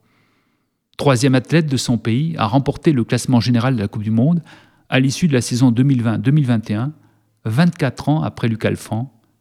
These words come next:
le premier étant Killy. Il est recordman français au nombre de victoires et de podiums et double champion du monde de combiné alpin. Il devient le premier skieur à s'imposer la même saison dans trois disciplines en Coupe du Monde,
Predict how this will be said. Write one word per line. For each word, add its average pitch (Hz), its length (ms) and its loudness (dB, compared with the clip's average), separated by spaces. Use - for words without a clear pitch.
le 123 160 4
premier 117 540 2
étant 139 280 0
Killy. 107 480 -2
Il 147 180 4
est 156 160 6
recordman 165 500 2
français 175 400 0
au 208 80 4
nombre 156 200 4
de 139 60 0
victoires 143 460 -2
et 123 40 0
de 117 60 2
podiums 123 520 0
et 139 80 6
double 165 360 2
champion 131 320 -6
du 123 80 0
monde 139 200 -2
de 120 100 -4
combiné 110 360 0
alpin. 101 420 -4
Il 151 100 4
devient 165 280 4
le 165 80 4
premier 165 320 0
skieur 165 440 0
à 139 80 -2
s'imposer 135 680 0
la 107 140 -2
même 120 200 2
saison 131 460 0
dans 127 160 4
trois 196 300 2
disciplines 170 500 0
en 139 80 4
Coupe 127 200 -6
du 120 80 0
Monde, 107 360 -2